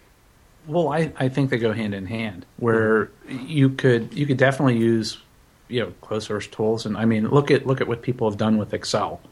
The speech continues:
Speaker 1: right?
Speaker 2: Mm-hmm.
Speaker 1: And,
Speaker 2: Right.
Speaker 1: but, you know, what new innovation could you do beyond what is already in Excel right now? Um, and, and I know people have done things with, like, Excel plugins and, and other things like that, but for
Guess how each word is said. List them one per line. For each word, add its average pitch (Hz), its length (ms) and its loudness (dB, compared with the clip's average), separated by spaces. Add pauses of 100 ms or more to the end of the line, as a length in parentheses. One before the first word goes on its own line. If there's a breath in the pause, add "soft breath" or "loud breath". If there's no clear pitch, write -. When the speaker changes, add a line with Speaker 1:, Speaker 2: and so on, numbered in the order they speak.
(520 loud breath)
Speaker 1:
right? 107 260 4
Speaker 2:
Mm-hmm. 131 200 -2
Speaker 1:
And, 113 320 4
Speaker 2:
Right. - 260 -8
Speaker 1:
but, 123 340 4 (1040 soft breath)
you 131 140 6
know, 110 60 -2
what 135 340 4
new 135 360 4
innovation 120 440 0
could 110 220 -8
you 110 80 -2
do 113 260 -2
beyond 110 760 0 (120)
what 110 420 0
is 107 260 -2
already 107 320 0
in 104 80 -4
Excel 107 320 -2
right 101 220 0
now? - 220 -12 (260)
Um, 101 400 0
and, 113 300 0
and 123 120 6
I 123 60 6
know 131 160 8
people 131 260 -2
have 110 80 -4
done 110 160 0
things 110 220 -4
with, - 240 -8
like, 92 180 -4
Excel - 300 -8
plugins 110 680 0
and, 95 240 -8
and 104 140 -4
other 98 160 -6
things 101 320 -6
like - 160 -8
that, - 260 -8
but - 140 -4 (160)
for 101 400 2